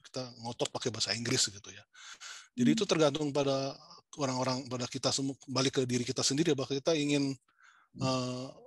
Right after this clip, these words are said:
Speaker 1: masuk ke lingkungan orang Jepang dengan belajar sendiri bahasa Jepang begitu ya. Eh, untuk belajar bahasa Jepang di Jepang itu terus terang tidak terlalu ambil banyak waktu kalau Anda ingin belajar secara bertahap begitu ya.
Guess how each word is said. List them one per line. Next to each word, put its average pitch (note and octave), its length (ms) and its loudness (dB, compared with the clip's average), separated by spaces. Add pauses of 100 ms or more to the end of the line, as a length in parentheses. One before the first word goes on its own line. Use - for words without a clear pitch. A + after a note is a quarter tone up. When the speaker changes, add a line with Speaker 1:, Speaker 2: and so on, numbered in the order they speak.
(120)
Speaker 1:
masuk C#3+ 480 2
ke D3 140 4 (360)
lingkungan B2+ 600 -6 (400)
orang B2 160 -4
Jepang D#3 400 4
dengan B2+ 240 -2 (100)
belajar A#2 380 -2 (420)
sendiri A#2+ 380 0
bahasa A#2 240 -4
Jepang D3+ 400 2
begitu A2+ 320 -6
ya. D3 80 -8 (500)
Eh, D3+ 120 -2 (180)
untuk F3 240 -2
belajar F3 400 6 (560)
bahasa D#3 240 2
Jepang F#3 320 -2
di D#3 320 2
Jepang D3 500 4
itu D3 220 -2 (240)
terus E3 160 0
terang G3+ 160 2
tidak D3 260 -2
terlalu C#3 300 2
ambil B2+ 320 0 (720)
banyak B2+ 240 -2
waktu A#2+ 400 0
kalau A#2 240 -4
Anda A#2+ 160 0
ingin B2 320 -2 (320)
belajar B2 320 0
secara A#2 320 -2
bertahap - 480 -2
begitu G2+ 240 -18
ya. G#2+ 160 -14